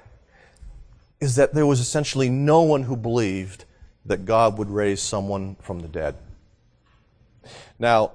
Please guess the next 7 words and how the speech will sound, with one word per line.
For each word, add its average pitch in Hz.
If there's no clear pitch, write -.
the 120
Pharisees 165
and 123
other, 147
uh, 123
conservative 156
Jews 170